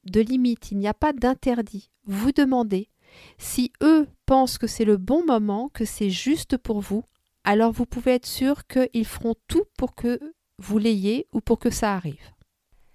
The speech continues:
Donc n'hésitez pas à les appeler pour leur demander de l'aide et du soutien dans la mission que vous souhaitez accomplir. La troisième carte, c'est la carte étoile mère.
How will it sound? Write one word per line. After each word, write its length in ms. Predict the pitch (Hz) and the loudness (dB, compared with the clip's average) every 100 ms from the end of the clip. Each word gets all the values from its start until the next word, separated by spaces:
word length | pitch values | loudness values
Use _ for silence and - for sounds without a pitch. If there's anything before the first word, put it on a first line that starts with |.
| _ _ _ | _ _ _
Donc 220 | 196 196 - | -8 -6 -2
n'hésitez 400 | 311 359 359 277 | -2 -2 -4 -4
pas 160 | - | -2
à 40 | 247 | 0
les 200 | 220 208 | 0 -2
appeler 400 | 208 - 202 233 | -4 -4 -6 -6
pour 520 | - - 208 - - - | -8 -8 -8 -10 -18 -4
leur 180 | 185 185 | -2 0
demander 500 | 240 247 240 220 214 | 0 0 0 0 0
de 140 | 175 | 0
l'aide 540 | 170 175 208 294 240 202 _ | -2 -2 -4 -4 -6 -10 _
et 100 | 185 | -6
du 160 | 165 196 | -4 -6
soutien 560 | - 247 - - 208 | -6 -8 -6 -6 -4
dans 140 | 240 190 | -4 -4
la 120 | 180 | -4
mission 380 | 190 196 - 233 | -6 -8 -8 -8
que 120 | - | -8
vous 120 | 180 | -8
souhaitez 460 | - - 185 226 - _ - | -6 -6 -4 -4 -6 _ -6
accomplir. 720 | 202 - 160 - 175 180 _ _ _ _ _ _ _ | -4 -6 -8 -8 -10 -20 _ _ _ _ _ _ _
La 80 | 185 | -10
troisième 400 | - 277 277 247 | -4 -2 -2 -4
carte, 400 | - 240 277 - - | -4 -6 -6 -16 -20
c'est 200 | - 202 | -14 -8
la 120 | 185 | -6
carte 420 | - 240 - - - _ - | -4 -6 -6 -10 -20 _ -6
étoile 560 | 240 - - 196 202 165 | -4 -4 -6 -4 -6 -8
mère. 560 | 170 170 156 - - | -6 -4 -6 -10 -18